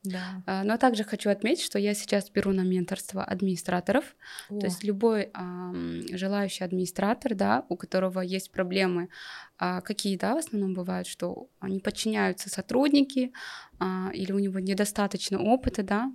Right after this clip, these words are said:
Speaker 2: может прийти на менторство.
Speaker 1: Мгм.
Speaker 2: А, я буду с нуля его вести,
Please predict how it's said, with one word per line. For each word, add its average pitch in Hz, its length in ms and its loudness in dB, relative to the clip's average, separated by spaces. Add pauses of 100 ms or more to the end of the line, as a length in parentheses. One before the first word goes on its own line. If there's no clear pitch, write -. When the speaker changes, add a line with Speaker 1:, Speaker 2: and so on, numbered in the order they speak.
Speaker 2:
может 190 440 -2 (120)
прийти - 260 -4
на 190 120 0
менторство. 220 680 -2
Speaker 1:
Мгм. 214 540 -4
Speaker 2:
А, 190 180 0
я 196 160 -2
буду 185 400 -2
с - 180 -10
нуля 196 240 0
его 175 180 -2
вести, 202 540 0